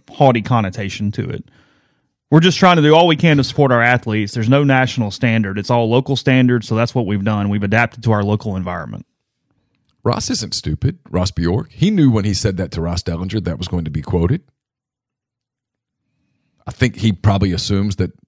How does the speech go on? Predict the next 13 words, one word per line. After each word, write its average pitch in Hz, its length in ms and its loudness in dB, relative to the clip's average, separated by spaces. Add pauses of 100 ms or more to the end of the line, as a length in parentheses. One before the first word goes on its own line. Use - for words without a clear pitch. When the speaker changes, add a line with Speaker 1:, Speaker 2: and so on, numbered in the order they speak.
Speaker 2:
Indianapolis 95 680 -2
has 92 160 -4
Wi-Fi. 92 540 -4 (2500)
That's - 200 -2
got 135 200 -8
re-, 147 200 2
that's, 151 240 -2
that's, 151 280 -4 (200)
that's 147 240 -2
confidence 123 680 -4 (840)
bordering 120 440 2
on 117 120 2
haughtiness. 101 600 -4